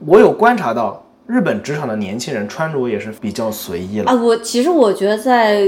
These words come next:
Speaker 2: 至少说早高峰电车上看到年轻人白西装、
Speaker 1: 当然我觉得
Speaker 2: 黑西裤的还是
Speaker 1: 嗯，我觉得还是看公司，
Speaker 2: 挺多的。
Speaker 1: 但我接触的公司都是挺大的公司。
Speaker 2: 但是我们自己在那个东京那边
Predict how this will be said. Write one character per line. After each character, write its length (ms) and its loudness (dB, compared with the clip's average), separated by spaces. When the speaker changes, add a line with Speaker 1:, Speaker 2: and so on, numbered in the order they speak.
Speaker 2:
至 140 -4
少 240 0
说 680 2
早 180 2
高 220 2
峰 260 -2
电 240 0
车 260 -2
上 220 -4
看 240 -4
到 160 0
年 240 0
轻 220 -6
人 480 -2
白 100 2
西 0 -
装、 20 -
Speaker 1:
当 0 -
然 120 4
我 60 2
觉 340 0
得 300 0
Speaker 2:
黑 120 0
西 200 -6
裤 240 -4
的 100 0
还 300 -6
是 260 0
Speaker 1:
嗯， 60 0
我 80 4
觉 120 4
得 60 4
还 160 2
是 100 2
看 160 0
公 120 4
司， 60 2
Speaker 2:
挺 240 -2
多 20 -4
的。 100 0
Speaker 1:
但 180 4
我 140 0
接 160 0
触 140 2
的 40 -6
公 120 -6
司 80 -12
都 140 0
是 40 -2
挺 220 -12
大 160 -6
的 80 -10
公 160 -14
司。 200 -14
Speaker 2:
但 160 2
是 340 4
我 140 4
们 160 2
自 160 0
己 260 0
在 300 -2
那 320 2
个 480 2
东 120 2
京 200 0
那 120 0
边 460 -2